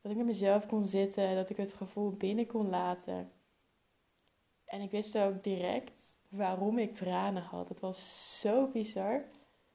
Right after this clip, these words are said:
Er kwam direct de situatie binnen van dat ik zeven jaar was. Dat ik midden in de nacht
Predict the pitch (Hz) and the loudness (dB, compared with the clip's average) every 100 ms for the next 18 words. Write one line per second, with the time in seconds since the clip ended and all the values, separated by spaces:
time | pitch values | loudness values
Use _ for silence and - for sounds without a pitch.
0 | _ 214 214 214 208 202 220 220 220 214 | _ -8 -4 -2 -2 0 0 -2 -4 -4
1 | 196 185 226 - 202 202 202 196 190 185 | -2 0 0 -2 -4 0 0 0 -4 -4
2 | 196 190 185 190 190 196 190 202 214 190 | -2 0 0 -2 -4 -6 -2 -2 -2 -4
3 | 175 190 190 190 185 - - - _ _ | 0 0 2 0 -2 -8 -20 -20 _ _
4 | _ _ - 196 196 185 - _ 185 185 | _ _ -8 -6 -4 -6 -8 _ -8 -2
5 | 214 226 226 208 196 190 190 - | 0 2 2 2 2 0 0 -10